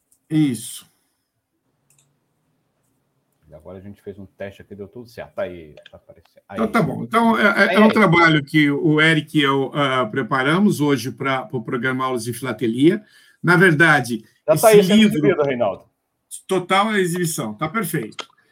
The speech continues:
Speaker 1: É, na verdade, esse livro, a previsão original é que ele saísse em nove de julho de dois mil e vinte, mas por motivos óbvios de pandemia, dificultou,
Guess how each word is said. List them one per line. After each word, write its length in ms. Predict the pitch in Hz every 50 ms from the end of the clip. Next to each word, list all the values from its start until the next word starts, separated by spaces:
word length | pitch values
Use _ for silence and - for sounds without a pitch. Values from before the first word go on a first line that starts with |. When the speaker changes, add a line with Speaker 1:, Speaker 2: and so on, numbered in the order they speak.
| _ _ -
Speaker 1:
É, 260 | - 160 156 156 - 165
na 140 | 175 190
verdade, 320 | 180 196 185 190 220 208 208
esse 200 | 185 - - 196
livro, 440 | 180 170 - 175 170 147 131 143 147
a 40 |
previsão 480 | 139 - 165 165 151 147 135 160 175 175
original 680 | 170 165 151 139 135 156 143 143 143 143 135 127 123 -
é 360 | - 139 143 143 139 135 - _ _
que 80 | - 165
ele 140 | 156 151 147
saísse 880 | - - - 143 135 139 143 143 135 131 - - 143 135 135 131 131 -
em 300 | 143 135 135 135 131 131
nove 260 | 127 143 151 147 143 147
de 120 | 127 120
julho 340 | 110 135 151 143 135 127 117
de 80 | 127
dois 220 | 123 139 160 151 139
mil 140 | 165 180 208
e 40 | 214
vinte, 400 | - 170 202 220 240 220 - 220
mas 220 | 214 202 196 170
por 140 | - 196 185
motivos 500 | 175 170 165 170 - 175 160 156 143 127
óbvios 420 | 151 156 151 151 139 139 131 127
de 100 | 131 143
pandemia, 840 | - - - 147 143 139 139 151 151 151 156 160 175 190 214 214 214 - _ _ _ - - _ _ _ -
dificultou, 960 | 160 156 160 - 220 214 208 202 190 170 175 - 180 180 170 160 143 -